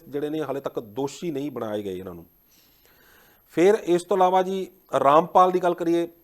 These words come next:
ਪਰ ਰਾਮ ਤਾਂ, ਰਾਮਪਾਲ ਦੇ ਉੱਤੇ ਸਿਆਸੀਕਰਨ ਦਾ ਦੋਸ਼ ਤਾਂ ਨਹੀਂ ਲੱਗਿਆ, ਪਰ ਉਹਨਾਂ ਦੇ,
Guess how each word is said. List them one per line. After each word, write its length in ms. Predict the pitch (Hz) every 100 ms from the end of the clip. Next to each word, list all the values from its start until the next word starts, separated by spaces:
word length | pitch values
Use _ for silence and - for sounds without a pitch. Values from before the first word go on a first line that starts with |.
| _
ਪਰ 120 | 160
ਰਾਮ 240 | 143 151 170
ਤਾਂ, 360 | - 175 147
ਰਾਮਪਾਲ 600 | 143 151 165 175 180 180 160 -
ਦੇ 140 | 139 170
ਉੱਤੇ 280 | 165 180
ਸਿਆਸੀਕਰਨ 800 | 170 - 147 143 208 190 180 175
ਦਾ 120 | 175
ਦੋਸ਼ 320 | 156 156 156 -
ਤਾਂ 100 | 147
ਨਹੀਂ 120 | 190
ਲੱਗਿਆ, 260 | 147 147
ਪਰ 180 | 127 151
ਉਹਨਾਂ 380 | 156 156 170 170
ਦੇ, 300 | 165 165